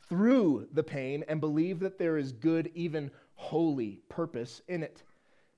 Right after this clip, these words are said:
There are two things I want to draw your attention to in our text that my prayers would increase your trust in God despite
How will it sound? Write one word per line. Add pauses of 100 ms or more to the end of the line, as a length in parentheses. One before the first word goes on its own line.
(160)
There
are
two
things
I
want
to
draw
your
attention
to
in
our
text (520)
that (160)
my
prayers
would
increase
your
trust
in
God
despite